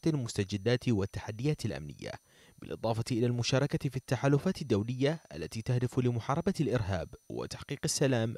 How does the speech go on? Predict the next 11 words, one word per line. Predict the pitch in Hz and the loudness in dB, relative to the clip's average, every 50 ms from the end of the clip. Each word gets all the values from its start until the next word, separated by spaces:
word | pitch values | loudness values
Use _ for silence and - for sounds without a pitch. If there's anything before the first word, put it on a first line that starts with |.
| - | -2
الذي | 135 156 160 131 123 117 | 2 2 4 4 2 2
ترجوه | - 123 110 98 104 98 95 | 2 2 2 2 0 0 0
الشعوب. | 92 - - 107 87 76 87 67 - _ - _ _ - - _ _ _ _ _ _ _ _ _ _ | -2 -2 -2 -2 -2 -2 -4 -6 -8 _ -20 _ _ -20 -20 _ _ _ _ _ _ _ _ _ _
قيم | - 127 123 123 127 | 2 4 4 6 6
السلام | 123 - - - 143 135 147 147 147 | 4 4 4 4 4 6 6 6 4
التي | 143 143 147 - - 135 | 4 2 2 0 -2 0
تنشرها | - 151 147 139 - 208 190 160 151 156 | 2 2 2 4 4 2 4 4 2 2
البحرين | 143 120 - 110 - - 135 131 127 123 | 2 2 0 -2 -4 -2 -2 -2 0 0
وفق | 120 117 117 110 - - - | 2 0 0 -2 -2 -2 0
رؤى | 117 117 117 95 - 117 117 | 4 4 4 4 4 2 0
جلالة | 110 113 113 110 113 113 | 0 0 0 0 0 -2